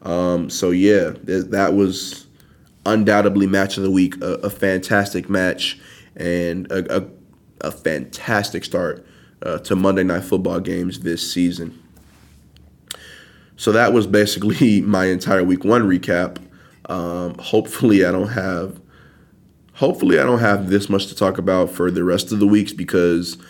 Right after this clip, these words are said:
um, I think I spent, like, thirty minutes on this topic. This episode's already an hour long now. And I still have another topic to go. So, how did the rookies and the second-year quarterbacks do? This is gonna be the last topic before, uh, this episode's over, right?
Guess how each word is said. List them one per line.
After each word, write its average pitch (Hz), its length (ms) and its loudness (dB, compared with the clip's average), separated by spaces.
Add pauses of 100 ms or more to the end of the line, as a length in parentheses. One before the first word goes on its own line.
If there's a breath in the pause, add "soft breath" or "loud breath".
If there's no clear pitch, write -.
(280 loud breath)
um, 85 720 -6
I 101 60 -10
think 120 220 -4
I 123 60 -2
spent, 117 280 -4
like, 104 340 -6
thirty 90 400 -4
minutes 98 360 -2
on 104 180 -4
this 101 100 -4
topic. 101 500 -6 (880)
This 110 160 -2
episode's 92 520 0
already 90 300 -4
an 78 100 -6
hour 78 200 -4
long 50 380 -10
now. - 80 -14 (500 loud breath)
And 110 120 2
I - 20 2
still 123 180 2
have 113 120 6
another 110 200 4
topic 107 340 -2
to - 80 -14
go. 120 200 4
So, 117 420 2 (400 loud breath)
how 127 280 2
did 131 220 4
the 113 80 4
rookies 117 580 2
and 101 280 0
the 98 40 -2
second-year 92 720 0
quarterbacks 87 680 -2
do? 101 480 4 (100)
This 107 180 -4
is 104 120 -10
gonna 95 200 0
be 92 140 2
the 90 140 -4
last 90 380 0
topic 87 360 -10
before, 85 460 -4
uh, 73 140 -2
this - 200 -8
episode's 67 500 -10
over, 67 240 -8
right? 80 260 -2